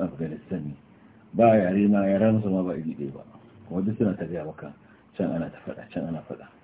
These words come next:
Kaga ka samu wani tawatur, yastahilu adatan tawatu'uhum. Ba su ma haɗa jinsiya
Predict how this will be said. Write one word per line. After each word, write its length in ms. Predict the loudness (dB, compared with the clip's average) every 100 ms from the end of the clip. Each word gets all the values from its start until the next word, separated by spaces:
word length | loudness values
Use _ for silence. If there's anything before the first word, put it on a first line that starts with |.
| _ -20 -20 -16
Kaga 440 | -8 -4 -4 -6 -12 -20 -20 -20 -6
ka 160 | -2 0
samu 200 | 0 0
wani 140 | 0 -2
tawatur, 440 | -2 0 0 0
yastahilu 540 | 0 0 0 2 2
adatan 400 | 2 2 0 -4 -6 -12 -20 -20 -16 -4
tawatu'uhum. 640 | 0 0 0 -2 -4 -8 -16 -18 -14
Ba 140 | -10 -4
su 60 |
ma 160 | 0 2
haɗa 160 | 0 -2
jinsiya 400 | -6 -4 -4